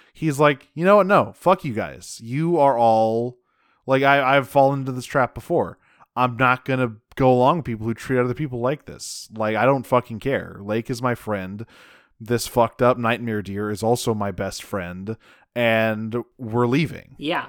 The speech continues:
Speaker 2: I, I feel like that confrontation is really powerful as well. Just, like, that, that moment where he's just like, "No, not only am I not going along with this, but I'm never going to go along with this with anyone like you again.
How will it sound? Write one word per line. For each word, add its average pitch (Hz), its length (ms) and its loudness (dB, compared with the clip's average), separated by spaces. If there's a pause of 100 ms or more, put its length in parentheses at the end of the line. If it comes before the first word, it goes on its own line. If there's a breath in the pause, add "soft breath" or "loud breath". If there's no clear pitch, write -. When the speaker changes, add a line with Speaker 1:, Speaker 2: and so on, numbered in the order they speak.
Speaker 2:
I, 190 160 -8
I 185 160 -4
feel 240 280 -4
like 262 200 -4
that 156 240 0
confrontation 135 1120 -8 (120)
is 156 320 -8
really 139 420 -4
powerful 120 680 -6
as 117 120 -8
well. 113 320 -10
Just, 127 260 -10
like, 123 200 -6
that, 127 420 -6
that 123 300 -8
moment 123 480 -6
where 123 320 -6
he's 127 300 -10
just 131 160 -12
like, 127 100 -10
"No, 131 640 -8
not 160 380 -4
only 190 260 0
am 170 100 -4
I 151 80 -4
not 127 520 -10
going 135 260 -2
along 117 400 -10
with 131 140 -12
this, 180 320 -6
but 139 220 -10
I'm 143 240 -2
never 135 300 -2
going 170 220 -4
to 151 220 -8
go 127 200 -8
along 123 380 -6
with 131 80 -14
this 135 240 -8
with 135 180 -14
anyone 143 540 -4
like 120 300 -14
you 139 180 -6
again. 123 640 -16